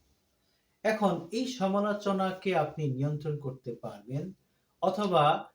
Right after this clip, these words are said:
সমালোচকদের কাছ থেকে কিভাবে নিজেকে আপনি, আহ, সামাল দিবেন, সে একটা বিষয় আছে। আপনার, আহ, ডেল কার্নেগি,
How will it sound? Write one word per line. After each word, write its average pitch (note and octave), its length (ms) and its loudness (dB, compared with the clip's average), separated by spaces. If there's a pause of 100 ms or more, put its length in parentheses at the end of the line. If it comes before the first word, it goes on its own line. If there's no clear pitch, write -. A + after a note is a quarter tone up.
সমালোচকদের G3 1040 -2
কাছ D#3 300 -2
থেকে D#3+ 220 -6
কিভাবে D#3+ 480 -2
নিজেকে E3+ 880 0 (300)
আপনি, D3 760 -2
আহ, C3+ 440 2
সামাল F#3+ 440 4
দিবেন, B2 380 -4
সে - 140 -4
একটা F#3+ 200 -2
বিষয় C#3 320 -4
আছে। - 280 -16 (680)
আপনার, G3+ 520 4 (480)
আহ, D3+ 360 4
ডেল B3 300 4
কার্নেগি, D3 760 0